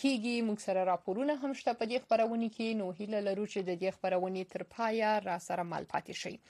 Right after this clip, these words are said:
آ، د افغانستان د بشري حقونو او، آ، ښځو، آ، د چارو لپاره د امریکا ځانګړي استازې رینا میری د طالبانو واکمنۍ د نړۍ تر ټولو ځپونکی رژیم بولي او وایي چې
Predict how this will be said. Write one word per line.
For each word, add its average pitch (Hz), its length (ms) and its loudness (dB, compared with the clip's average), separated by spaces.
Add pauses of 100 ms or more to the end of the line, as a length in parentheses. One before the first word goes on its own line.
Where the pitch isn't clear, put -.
(500)
آ، 247 280 10
د 220 320 -2
افغانستان 285 800 10
د 277 60 2
بشري 214 520 2
حقونو 190 540 0
او، 180 220 4
آ، 196 240 2
ښځو، 196 640 0
آ، 180 320 6 (560)
د 185 160 6
چارو 220 420 2
لپاره 190 360 4
د 247 60 4
امریکا 214 400 2
ځانګړي 214 460 2
استازې 185 720 2
رینا 196 300 0
میری 196 360 0
د 190 220 2
طالبانو 233 540 4
واکمنۍ 233 720 4 (360)
د 185 160 2 (320)
نړۍ 202 320 4
تر 269 160 -2 (140)
ټولو 285 500 4
ځپونکی 202 1040 2 (340)
رژیم 196 580 0
بولي 185 280 -2 (320)
او 185 140 4
وایي 208 340 6
چې 214 280 6